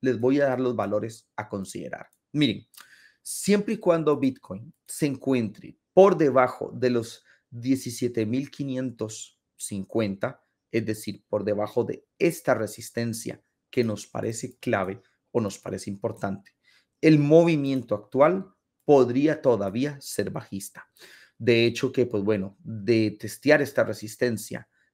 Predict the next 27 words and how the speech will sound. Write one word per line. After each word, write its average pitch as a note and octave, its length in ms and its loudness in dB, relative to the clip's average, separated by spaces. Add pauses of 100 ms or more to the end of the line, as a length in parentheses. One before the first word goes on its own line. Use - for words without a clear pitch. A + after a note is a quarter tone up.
(200)
y, A#2+ 140 -2
por A2+ 160 0
ejemplo, G#2+ 440 -2
volver G#2+ 400 4
a A#2+ 60 6
los G#2 180 -4
quince G#2 380 -8
mil C3 220 -2
quinientos, C3+ 680 -6 (300)
de B2 160 -2
quince A2+ 320 -6
mil A#2+ 180 -4
quinientos C#3+ 840 -4
podría G#2+ 520 0
tener A2+ 420 -4 (240)
un C#3 220 0
movimiento B2 680 0
hacia A2 240 -6
los G2 160 -4
doce G2 260 -6
mil A2+ 320 -4
novecientos G#2 640 -8
dólares, A#2 460 2 (320)
lo A#2 240 0
cual G#2 280 2
sería, G#2+ 500 2
pues, - 340 -12